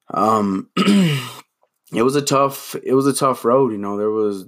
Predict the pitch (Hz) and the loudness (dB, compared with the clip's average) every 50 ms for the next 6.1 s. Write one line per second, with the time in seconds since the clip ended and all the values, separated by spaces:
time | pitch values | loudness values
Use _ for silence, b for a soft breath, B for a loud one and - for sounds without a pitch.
0 | _ - - 101 104 104 107 104 107 101 101 95 101 104 95 76 95 98 - - | _ -6 -4 -4 -2 -2 -4 -4 -4 -2 0 0 0 0 0 -2 -4 -6 -8 -8
1 | 110 104 98 98 95 95 104 107 110 110 110 110 - - - _ _ - _ _ | -8 -8 -6 -6 -6 -6 -4 -4 -6 -6 -10 -12 -18 -20 -20 _ _ -20 _ _
2 | _ _ - 64 64 64 69 73 73 69 - - - - 127 127 _ _ _ _ | _ _ -16 -14 -12 -12 -12 -12 -12 -12 -12 -14 -14 -16 -20 -20 _ _ _ _
3 | _ _ _ _ _ _ _ _ _ _ _ _ _ _ _ _ _ _ _ _ | _ _ _ _ _ _ _ _ _ _ _ _ _ _ _ _ _ _ _ _
4 | _ _ _ _ _ _ _ _ - - - 113 123 135 113 90 87 92 110 123 | _ _ _ _ _ _ _ _ -12 -6 -4 -2 -2 -2 -4 -4 -4 -2 0 0
5 | 123 104 98 107 - - - _ _ - - 92 95 92 90 95 95 95 90 85 | 0 -2 -4 -8 -12 -20 -20 _ _ -14 -12 -10 -10 -10 -8 -8 -10 -10 -10 -12
6 | _ _ | _ _